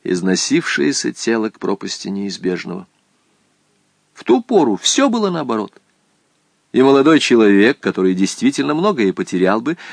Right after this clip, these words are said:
не проживи он несколько лишних лет, с легким сердцем ежедневно рисковал своим будущим.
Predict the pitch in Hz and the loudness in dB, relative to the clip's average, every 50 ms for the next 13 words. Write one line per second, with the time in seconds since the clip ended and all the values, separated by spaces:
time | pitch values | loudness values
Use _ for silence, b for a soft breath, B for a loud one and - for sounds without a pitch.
0 | B B 196 190 214 196 175 202 214 202 185 208 208 196 208 208 208 208 202 196 | B B -2 0 0 2 2 2 2 4 2 2 2 2 4 4 4 4 4 2
1 | 196 202 190 - - 196 190 - 202 196 190 196 185 - - - 202 185 - - | 2 0 0 0 -2 -4 0 0 0 0 2 0 -2 -4 -6 -6 -8 -8 -8 -4
2 | 185 180 185 185 185 - B B B B B B - - 277 254 233 190 - - | 0 2 2 2 0 -2 B B B B B B -6 -2 0 2 2 0 -2 -4
3 | - 160 131 - - 117 110 92 - - - 98 104 113 135 135 143 147 127 110 | -6 -4 -4 -2 -2 0 0 0 -2 -4 -4 -4 -2 -2 -4 -2 -4 -4 -4 -4
4 | 104 101 95 87 90 90 90 90 87 - - 98 92 90 87 87 - - - 92 | -2 -2 -2 -2 -2 -2 -4 -4 -6 -6 -6 -6 -4 -4 -4 -6 -6 -8 -8 -8
5 | 90 90 90 90 95 104 107 - - - - | -8 -6 -8 -10 -10 -12 -12 -12 -12 -12 -14